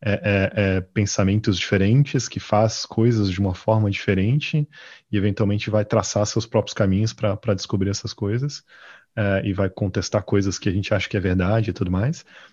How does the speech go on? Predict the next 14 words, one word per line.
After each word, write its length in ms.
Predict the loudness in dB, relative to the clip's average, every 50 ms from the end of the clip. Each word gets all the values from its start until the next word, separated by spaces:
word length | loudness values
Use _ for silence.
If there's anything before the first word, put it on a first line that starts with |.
| _ _ 2
Isso 160 | 2 2 2
tudo 160 | 0 -2 2
faz 240 | 4 2 2 2 0
parte, 640 | -2 _ 0 2 2 0 -4 -4 -4 -4 -4 -4 -6 _ _ -20 -20 _ _ _ _ _ -2
mas 300 | 2 4 4 4 6 6
é 80 | 6 8
um 80 | 8
exercício 1200 | 8 8 8 6 4 4 0 0 0 0 2 2 4 4 6 6 6 6 6 6 4 2 0 -4 -2
complexo 520 | 2 2 2 4 6 4 4 4 2 -2 -2
de 80 | -2
fazer, 360 | 2 0 0 2 2 2 2 2
né? 180 | 2 2 2
De 100 | 0 0 -2
você, 600 | -4 -4 -6 -6 -4 -2 0 0 0 -2 -2